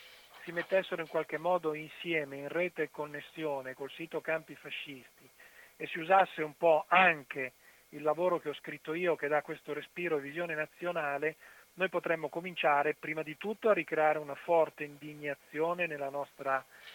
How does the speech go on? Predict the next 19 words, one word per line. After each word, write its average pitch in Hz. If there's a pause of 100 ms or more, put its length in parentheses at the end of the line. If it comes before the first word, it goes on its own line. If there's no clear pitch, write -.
(120)
area 196
e 156
nell'area 147
dell'ampi 165
e 147
comunque 156
degli 143
antifascisti 147 (440)
di 151
ogni 156
tipo, 170
dai 147
centri 147
sociali 156
agli 135
anarchici, 143
ai 139
comunisti, 143
eccetera. 127